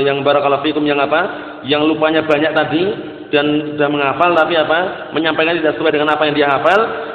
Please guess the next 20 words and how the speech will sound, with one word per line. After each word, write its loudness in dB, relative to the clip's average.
Wa 4
huwa 2
katsirun 2
nisyan, 2
yaitu 2
orang 2
yang -2
banyak -2
lupa. -2
Falaisa 0
bidzabit, 2
dia 0
tidak 0
dikatakan -2
dzabit. -2
Walakin 2
yajibu 2
alaihi 0
ta'ahud -2
ma -2